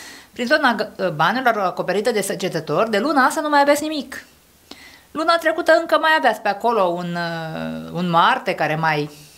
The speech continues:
mișca un pic, uh, banii prin conturi. Acum câteva luni și mai multă activitate a fost pe acolo. Gata, o vreme o să intrați pe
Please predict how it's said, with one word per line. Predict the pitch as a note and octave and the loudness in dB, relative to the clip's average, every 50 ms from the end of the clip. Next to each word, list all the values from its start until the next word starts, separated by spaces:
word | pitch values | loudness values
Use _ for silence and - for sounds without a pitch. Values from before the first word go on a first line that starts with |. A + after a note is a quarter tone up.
| - - _ | -20 -16 _
mișca | F3 F3 D#3 - - - A#3+ A#3+ A#3+ G#3 | -8 -4 -2 -2 0 2 2 2 2 2
un | F3 D#3 | -2 -4
pic, | G3 G#3 G3+ G3+ - - - | -6 -8 -8 -8 -12 -10 -6
uh, | F3 D#3+ | -6 -4
banii | D#3 D3 F3+ F3+ F#3+ A3 G#3 G3 | -2 2 2 2 2 0 -2 -8
prin | F3+ D#3+ D3+ C#3+ | -8 -10 -12 -6
conturi. | - G3+ A#3 B3+ B3 A#3 - D3+ D3 - - - - - - - - - | -2 0 0 2 0 0 -2 -4 -6 -6 -10 -18 -20 -20 -20 -20 -20 -6
Acum | - - - - - C4 C4+ C4 A#3+ A3 F#3 F#3+ - | -6 -6 -4 -4 -6 -4 -2 -2 -2 -2 -4 -6 -2
câteva | - A3+ A3 A3+ F#3+ G3+ F#3+ | -2 0 0 2 2 2 2
luni | G3+ A3+ A#3+ A3 G3+ F#3 | 2 0 -2 -4 -4 -4
și | - - B3 | -2 -2 0
mai | B3 B3+ A3+ G#3+ | 2 0 0 0
multă | G#3 G#3+ G3+ G3 - G3 F3+ E3+ D#3+ D#3+ | 0 -4 -4 -2 0 0 0 0 0 -2
activitate | - E3+ E3+ - F#3+ D#3 D#3 D3 - G3 G#3+ - - - | -2 -4 -4 -4 -8 -10 -8 0 2 2 2 2 -2 -6
a | |
fost | - G3 G#3+ G#3+ | -6 -6 -6 -6
pe | G#3+ - | -4 -6
acolo. | C3+ C3 - A#3 C#4+ D4 B3 - C3 - - - - - - - - - _ | -6 -2 2 2 2 4 2 0 -2 -6 -14 -20 -18 -18 -18 -18 -18 -20 _
Gata, | - G#3 G#3 B3 C4 - F3+ F#3 F3+ F3+ | 0 2 2 2 2 2 -2 -2 -2 -2
o | F3 | -4
vreme | F3 G3 A3+ A3+ A3 G#3 | 0 0 0 0 0 -4
o | G3+ | -4
să | G3+ G3+ | -4 -4
intrați | F#3 F#3 F3+ G#3+ G#3 A3 A3 A3 - - | -4 -4 0 0 0 0 0 -2 -8 -8
pe | - B3+ | -2 0